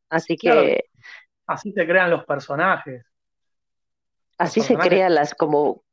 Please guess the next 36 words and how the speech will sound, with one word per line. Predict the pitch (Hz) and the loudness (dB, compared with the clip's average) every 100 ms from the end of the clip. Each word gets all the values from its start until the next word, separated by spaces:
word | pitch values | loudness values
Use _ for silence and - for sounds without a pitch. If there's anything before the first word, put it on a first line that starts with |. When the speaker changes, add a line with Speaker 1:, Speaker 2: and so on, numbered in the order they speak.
| _ | _
Speaker 1:
como | - 165 | -2 0
ustedes | 160 190 190 | 2 2 2
hacen | 185 202 | 2 2
Speaker 2:
las | |
Speaker 1:
también | 156 151 165 | 2 2 2
con | |
los | - | 2
Speaker 2:
historias. | 160 143 | 2 0
Speaker 1:
personajes, | 147 208 - 185 | 0 0 0 2
las | 156 - | 2 0
emociones, | 143 151 - 190 202 175 151 | 0 0 2 2 2 2 2
las | 147 | 0
Speaker 2:
Ujú. | 151 | -4
Speaker 1:
historias. | - 202 208 165 147 156 - _ _ _ | 0 0 2 2 2 0 -4 _ _ _
Claro, | - 202 185 | -2 2 4
por | 147 | 4
Speaker 2:
Todo. | 139 | 0
Speaker 1:
supuesto. | - - 196 - 127 - _ _ _ _ _ _ _ | -4 -4 -4 -4 -8 -8 _ _ _ _ _ _ _
Speaker 2:
Todo | 175 175 160 | 0 4 4
Speaker 1:
Todo. | 135 139 | 4 0
Speaker 2:
es | 160 | 2
Speaker 1:
Bueno, | 196 190 190 | 0 0 0
Speaker 2:
observación | - 131 - 160 151 _ | -4 -8 -10 -10 -12 _
pura. | - 156 - _ _ - | -10 -10 -10 _ _ -2
Speaker 1:
la | 170 175 | 2 4
verdad | 175 180 269 349 | 2 2 2 2
que, | 403 214 156 - - | 2 4 2 0 -4
la | - 139 151 | -2 2 2
verdad | 160 262 | 2 2
que | 285 196 - - _ _ | 2 0 -2 -14 _ _
me, | 170 180 - | -2 -2 0
me | 170 | 0
encantó, | 170 170 165 165 | 0 0 0 0
aprendí | 294 320 170 185 | 0 0 0 2
un | 269 | 2
montón | 202 180 220 277 | 0 0 0 2